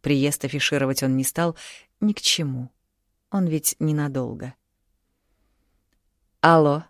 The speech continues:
Привет! Да, только что сели. Хорошо. Сейчас подъеду". Здание офиса производило впечатление.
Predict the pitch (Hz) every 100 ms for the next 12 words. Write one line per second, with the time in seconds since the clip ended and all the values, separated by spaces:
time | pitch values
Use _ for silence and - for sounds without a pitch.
0 | _ _ _ _ _ _ _ _ 214 233
1 | 190 139 - - _ _ _ _ _ -
2 | _ - 170 226 196 - 170 156 160 -
3 | 180 - 165 123 131 _ _ _ _ _
4 | _ _ _ _ - 226 226 208 - 127
5 | - _ _ _ _ _ _ _ - -
6 | 180 190 180 - 156 131 120 120 - _
7 | _ _ _ _ _ _ _ _ _ _
8 | _ _ _ _ _ _ _ _ - 151
9 | 160 190 185 170 160 147 170 - 202 190
10 | - 170 151 165 151 131 127 127 120 -
11 | - 131 131 131 131 135